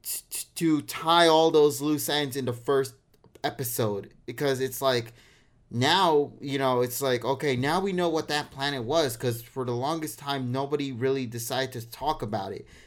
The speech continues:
Or n-, why nobody was talking about how there was a ship that just so happened to be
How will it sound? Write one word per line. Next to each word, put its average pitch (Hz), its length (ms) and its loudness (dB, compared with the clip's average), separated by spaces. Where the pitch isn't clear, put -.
Or 123 180 2
n-, 120 240 -2
why 139 340 2
nobody 127 400 -4
was 120 160 -6
talking 135 300 -2
about 120 180 0
how 131 160 2
there 131 140 2
was 123 140 -2
a 110 60 -4
ship 220 340 2
that 120 120 -2
just 131 220 -6
so 120 140 -4
happened 131 460 -6
to 127 80 -6
be 123 420 -6